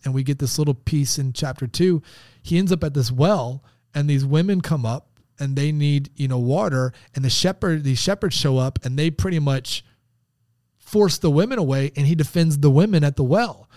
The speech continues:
And that's how they go home and tell their father. And they're like, "Who, who defended you?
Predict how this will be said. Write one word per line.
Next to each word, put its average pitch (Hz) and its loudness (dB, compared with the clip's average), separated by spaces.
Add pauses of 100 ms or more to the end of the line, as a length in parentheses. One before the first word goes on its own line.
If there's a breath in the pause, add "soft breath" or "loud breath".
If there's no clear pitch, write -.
(180 soft breath)
And 131 -4
that's 165 -2
how 160 -6
they 156 -4
go 143 0
home 170 2
and 139 4
tell 156 0
their 123 0
father. 208 -2
And 135 -2
they're 139 -2
like, 131 -4
"Who, 226 0
who 190 -2
defended 180 -2
you? 180 2